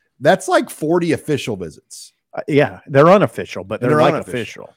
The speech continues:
Speaker 1: So you kinda put it in, in those terms. You get fifty-six official visits a year. Well, they haven't used any yet, and they've already had forty players come to campus with offers.
Speaker 2: On, on quote unquote, uh, unofficial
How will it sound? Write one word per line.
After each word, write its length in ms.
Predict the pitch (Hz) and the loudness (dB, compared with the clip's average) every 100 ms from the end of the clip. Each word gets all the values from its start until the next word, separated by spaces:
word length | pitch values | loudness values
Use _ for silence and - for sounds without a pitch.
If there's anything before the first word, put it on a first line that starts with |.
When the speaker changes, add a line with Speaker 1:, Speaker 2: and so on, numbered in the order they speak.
| _ | _
Speaker 1:
So 140 | - | -12
you 160 | 151 151 | -12 -8
kinda 260 | 120 190 165 | -2 -2 -2
put 180 | 156 | -4
it 60 | 147 | -4
in, 260 | 123 110 - | -6 -10 -12
in 140 | 131 117 | -10 -6
those 220 | 117 104 | -6 -8
terms. 500 | - 90 - _ _ _ _ - | -14 -18 -20 _ _ _ _ -14
You 100 | 120 | -8
get 200 | 139 135 | -8 -8
fifty-six 760 | - 156 156 151 - 135 120 | -12 -12 -12 -16 -12 -12 -12
official 400 | 110 - 113 - | -16 -12 -12 -10
visits 280 | 101 98 82 | -10 -12 -12
a 60 | 90 | -16
year. 420 | 87 92 76 - _ _ - | -12 -12 -14 -18 _ _ -10
Well, 100 | 104 | -4
they 40 | |
haven't 160 | 131 113 | -2 -2
used 180 | 113 101 | -6 -6
any 160 | 107 | -10
yet, 220 | 85 55 _ | -12 -18 _
and 80 | 95 | -10
they've 120 | 110 | -2
already 220 | 127 127 | 0 0
had 140 | 104 85 - | -2 -8 -12
forty 320 | 139 131 110 | -8 -6 -8
players 480 | - 123 107 80 - | -8 -8 -6 -8 -10
come 220 | 123 110 | -10 -8
to 80 | - | -12
campus 640 | - 107 104 - - _ | -12 -12 -12 -16 -20 _
with 100 | 78 | -18
offers. 600 | 73 73 - 117 104 98 | -16 -16 -10 -8 -8 -12
Speaker 2:
On, 80 | 104 | -16
on 60 | 98 | -16
quote 380 | _ 135 113 98 | _ -6 -6 -6
unquote, 440 | 95 - 113 95 | -14 -14 -12 -12
uh, 80 | 82 - | -14 -16
unofficial 520 | 104 87 - 98 - | -16 -16 -14 -16 -16